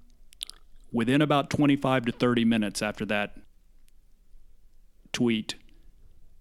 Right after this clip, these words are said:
it was looking bad. And by ten o'clock, from that nine to ten o'clock hour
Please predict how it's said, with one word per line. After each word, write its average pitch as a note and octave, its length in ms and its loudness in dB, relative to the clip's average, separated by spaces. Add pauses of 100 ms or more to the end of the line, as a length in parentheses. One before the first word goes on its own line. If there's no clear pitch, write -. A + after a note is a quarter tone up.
(1160)
it B2 80 2
was A2 220 -2
looking G#2+ 300 -2
bad. G#2 400 -2 (1600)
And A2+ 140 -2
by A#2+ 100 4
ten C3+ 240 2
o'clock, B2+ 500 0 (1600)
from A#2 140 0
that B2+ 160 2
nine C3 280 2
to B2+ 80 2
ten A#2+ 160 0
o'clock G#2+ 340 -2
hour G#2 360 -2